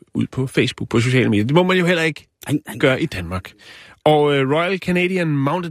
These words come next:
Speaker 1: Police siger, eller kommer med den udmelding, at de er ikke så begejstrede for de her, øh, uortodokse efterforsknings-, øh, metoder.
Speaker 2: Nej.
Speaker 1: Ja. Øhm,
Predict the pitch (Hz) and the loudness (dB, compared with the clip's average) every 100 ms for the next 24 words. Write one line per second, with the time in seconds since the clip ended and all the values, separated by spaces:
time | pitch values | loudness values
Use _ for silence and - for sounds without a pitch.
0 | - 180 185 190 180 - - 156 160 151 | -2 0 0 -2 -6 -6 -2 2 2 2
1 | _ _ _ _ _ _ _ _ _ _ | _ _ _ _ _ _ _ _ _ _
2 | _ _ _ _ _ _ - 101 - 143 | _ _ _ _ _ _ -14 -10 -4 0
3 | 143 127 139 147 135 117 - 120 - - | 0 2 2 2 0 -2 -4 -6 -10 -2
4 | 135 120 123 139 139 131 139 127 123 143 | 2 4 2 0 -2 -2 -2 -2 -2 -4
5 | 127 127 127 117 107 95 95 - _ 170 | -2 0 2 2 0 -2 -4 -8 _ 2
6 | 147 - - 123 127 127 110 104 123 - | 2 -2 -6 -2 0 0 0 0 -4 -6
7 | - - 127 - 113 - 113 101 - - | -6 -2 -2 2 2 2 0 0 -2 -2
8 | 98 95 95 - - - - 117 117 104 | -2 -2 -2 -4 -6 -4 2 4 6 4
9 | 98 95 95 95 92 - - - - _ | 2 -2 -8 -6 -8 -8 -20 -20 -20 _
10 | _ - 117 107 104 92 | _ 0 2 4 0 -2